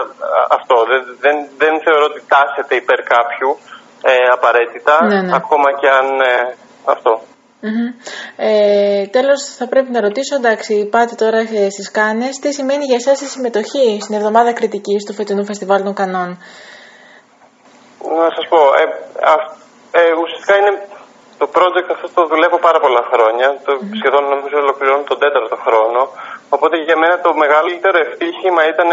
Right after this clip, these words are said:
Speaker 1: ουσιαστικά που τελείωσε, που κατάφερα να το γυρίσω, γιατί ήταν, ε, παραγωγικά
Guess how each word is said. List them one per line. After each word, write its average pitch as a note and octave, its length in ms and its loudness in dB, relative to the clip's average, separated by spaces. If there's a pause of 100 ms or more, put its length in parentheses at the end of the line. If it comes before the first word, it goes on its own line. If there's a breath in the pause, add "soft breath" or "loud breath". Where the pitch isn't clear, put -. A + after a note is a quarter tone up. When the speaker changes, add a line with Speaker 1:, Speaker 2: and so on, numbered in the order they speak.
Speaker 1:
ουσιαστικά - 400 -6
που F#3 80 -6 (100)
τελείωσε, D3 480 0
που - 140 -20
κατάφερα D3+ 380 2
να D3 100 0
το C#3+ 120 0
γυρίσω, C3+ 440 -2
γιατί B2 220 -2 (580 loud breath)
ήταν, D3+ 160 2 (160)
ε, - 0 - (240)
παραγωγικά C3 460 2